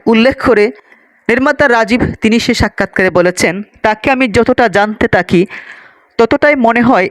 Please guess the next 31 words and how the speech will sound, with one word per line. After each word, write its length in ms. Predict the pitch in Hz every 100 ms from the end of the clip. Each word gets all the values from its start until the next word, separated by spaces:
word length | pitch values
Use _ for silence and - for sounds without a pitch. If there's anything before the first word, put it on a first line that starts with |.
| -
এর 140 | 208
চেয়ে 220 | - 233
ভালো 200 | 196 208
সাপোর্টিভ 500 | - 220 - 262 - -
কেউ 120 | 220
হতে 260 | 202 196 196
পারতো 380 | - 165 -
না, 240 | 147 - 151 _ _ _ _ _ _ _ _ - - -
তার 160 | 220
চেয়ে 260 | 240 - 302
ভালো 340 | 196 202 247
কারোর 260 | 254 220 226
সঙ্গে 340 | - 240 214
পরিচয় 480 | 180 - 269 - 277
হতে 200 | 220 196
পারতো 320 | 170 151 -
না। 180 | 131 - _
সে 240 | - - 220
আমার 280 | 185 170 151
জীবনের 360 | 170 196 226 359 - - -
সেরা 320 | - 226 233
একটি 340 | 208 - 202 170 _ -
অংশ।" 320 | 196 170 - - - - - -
একজন 260 | 240 226 285
নির্মাতার 580 | 269 269 285 277 262 254
মুখে 340 | 226 - 226 185
এমন 280 | 196 202 170 - -
কথা 340 | 165 - 123 - _
অনেকে 340 | 185 185 180 180
নিচ্ছেন 340 | 185 - 277 254
অন্যভাবে। 540 | 214 202 170 147 139